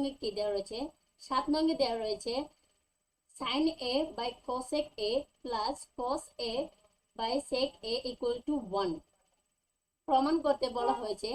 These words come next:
তাহলে চলো আমরা প্রথমে লিখি লেফট হ্যান্ড সাইড লিখি, তারপর দেখি, আহ, sin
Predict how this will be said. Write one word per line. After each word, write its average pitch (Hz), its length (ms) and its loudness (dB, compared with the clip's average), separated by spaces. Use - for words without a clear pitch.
তাহলে 311 240 4
চলো 277 320 4
আমরা 254 260 0
প্রথমে 269 360 2
লিখি 240 320 -2
লেফট 285 280 2
হ্যান্ড 262 240 0
সাইড 170 300 -6
লিখি, 233 300 -4
তারপর 277 240 0
দেখি, 262 360 0
আহ, 233 260 -2
sin 262 280 0